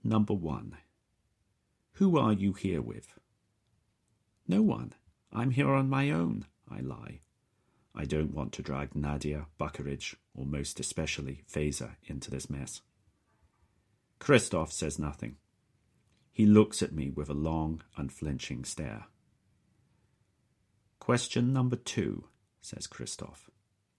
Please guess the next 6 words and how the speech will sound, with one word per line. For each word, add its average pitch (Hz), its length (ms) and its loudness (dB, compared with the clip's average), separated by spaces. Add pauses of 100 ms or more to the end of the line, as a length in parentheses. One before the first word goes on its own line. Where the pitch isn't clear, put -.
(460)
"What 101 360 0 (360)
is 78 180 -2
Kronos?" 71 760 -6 (1600)
"Kronos?" 143 720 -2 (680)
I 87 120 -4
say. 131 420 -2